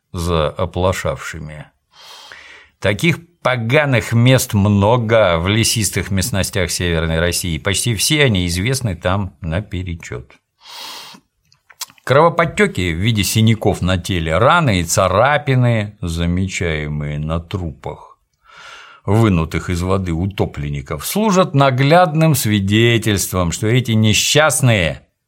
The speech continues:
побывали в лапах водяного. Трупы людей он возвращает не всегда, руководясь личными капризами и соображениями.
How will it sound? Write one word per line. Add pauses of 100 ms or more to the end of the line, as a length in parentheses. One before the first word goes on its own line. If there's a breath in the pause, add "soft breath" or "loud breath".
(100)
побывали
в
лапах
водяного. (1120 loud breath)
Трупы
людей
он
возвращает
не
всегда,
руководясь
личными
капризами
и
соображениями.